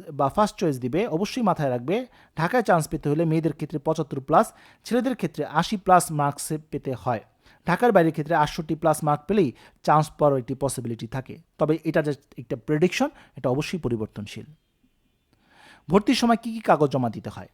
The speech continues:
ভর্তির সময় তোমার এসএসসি এবং এইচএসসি সার্টিফিকেট, মার্কশিট জমা দিতে হয়। পাসপোর্ট সাইজের ছবি, তিন কপি রঙিন ছবি সত্যায়িত করে জমা দিতে হয়। মুক্তিযোদ্ধা যদি কেউ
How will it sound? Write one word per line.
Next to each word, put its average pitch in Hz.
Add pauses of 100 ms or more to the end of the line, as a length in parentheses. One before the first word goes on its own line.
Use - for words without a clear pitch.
(120)
ভর্তির 170
সময় 156
তোমার 151
এসএসসি 180
এবং 180
এইচএসসি 156
সার্টিফিকেট, 180
মার্কশিট 151
জমা 156
দিতে 151
হয়। 196 (440)
পাসপোর্ট 170
সাইজের 165
ছবি, 185 (240)
তিন 160
কপি 156
রঙিন 165
ছবি 165
সত্যায়িত 185
করে 139
জমা 127
দিতে 113
হয়। 113 (520)
মুক্তিযোদ্ধা 185
যদি 175
কেউ 165